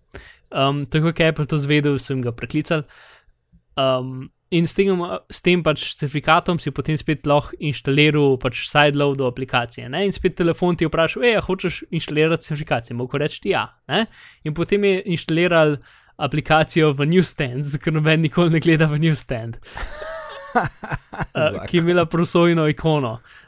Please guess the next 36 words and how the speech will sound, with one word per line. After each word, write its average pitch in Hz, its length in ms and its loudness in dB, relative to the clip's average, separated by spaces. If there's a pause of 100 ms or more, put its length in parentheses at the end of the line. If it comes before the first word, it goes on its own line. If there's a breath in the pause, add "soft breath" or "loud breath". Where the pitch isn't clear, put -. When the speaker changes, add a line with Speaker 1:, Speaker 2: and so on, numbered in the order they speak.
(340 loud breath)
Speaker 1:
Um, 131 580 -4 (960)
in 165 180 0
potem 180 260 4
si 202 120 0
mogel 202 220 4
požgati 160 400 4
aplikacijo 220 500 0
in 180 80 0
pol 185 140 6
ti 185 100 2
vprašal: 165 360 2
"Ej, 285 120 0
a 214 100 4
hočeš, 202 280 0
da 180 40 0
ta 196 100 4
aplikacija 190 440 2
vidi 180 220 6
koledar?" 160 440 4
"Ja." 127 300 4
"Hočeš, 170 340 -2
da 175 80 2
vidi 190 200 2
to?" 170 180 2
Si - 160 -6
mogel 147 220 -2
klikniti: 151 340 -4
"Ja, 143 100 8
ja, 143 140 6
ja, 139 220 4
ja," 139 200 6
na 127 120 -2
ene 131 140 0
šest 143 300 0
stvari, 127 340 -6
ne. 156 260 0